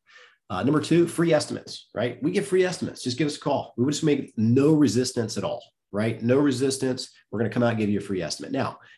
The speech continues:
that may or may not be the case in your business. We do have some clients that don't do free estimates 'cause they're super swamped and they do more like maybe plant healthcare, arborist type work. So in those cases, you can say, "Schedule an appointment," right?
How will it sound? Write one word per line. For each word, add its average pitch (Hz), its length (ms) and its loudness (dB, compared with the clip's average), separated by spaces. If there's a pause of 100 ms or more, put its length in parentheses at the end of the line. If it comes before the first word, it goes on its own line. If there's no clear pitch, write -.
that 107 160 -6
may 147 260 2
or 165 60 4
may 143 140 4
not 127 180 2
be 127 80 2
the 120 80 2
case 110 260 -4
in 101 60 -4
your 87 80 -4
business. 80 340 -12
We 104 80 0
do 120 160 4
have 127 160 2
some 123 200 0
clients 113 440 -2
that - 220 -10
don't 98 260 -4
do 127 140 0
free 131 260 -2
estimates 131 400 -4
'cause 87 160 -10
they're 90 140 -4
super 117 520 0
swamped 92 640 -4 (520)
and 107 440 -2
they 107 120 0
do 120 240 2
more 113 380 4
like 104 220 -2
maybe 104 220 -4
plant 101 380 -8
healthcare, 104 680 -6
arborist 104 540 -4
type 117 260 -4
work. 151 340 -4 (380)
So 277 220 -4
in 240 60 2
those 196 180 4
cases, 135 400 2
you 131 60 0
can 123 160 -4
say, 113 240 0
"Schedule 113 520 -2
an 98 60 -2
appointment," - 440 -10 (260)
right? 98 420 -4